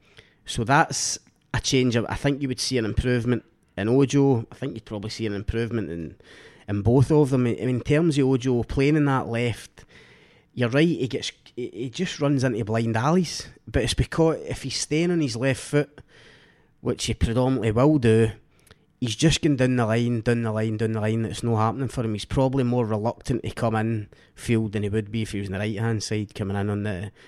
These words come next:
coming in on the left. Now, listen, Steven Gerrard knows a lot more about it than me. He sees these guys every day. He'll have his,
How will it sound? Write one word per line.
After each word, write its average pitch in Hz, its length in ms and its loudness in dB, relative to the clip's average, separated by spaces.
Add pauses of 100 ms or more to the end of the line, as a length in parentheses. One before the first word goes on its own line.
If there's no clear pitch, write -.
(140)
coming 107 180 -2
in 107 100 0
on 104 80 0
the 101 80 -4
left. 104 420 -6
Now, 120 160 -2 (960)
listen, 107 220 -8
Steven 123 320 -2
Gerrard 107 340 -2
knows 110 160 -2
a 113 60 -2
lot 110 260 -4
more 117 140 0
about 107 200 0
it 87 100 -2
than 98 160 0
me. 127 280 4 (340)
He - 60 -10
sees 127 320 0
these 113 180 -2
guys 110 300 0
every 110 280 -2
day. 117 260 0
He'll 135 240 0
have 113 100 -2
his, - 560 -8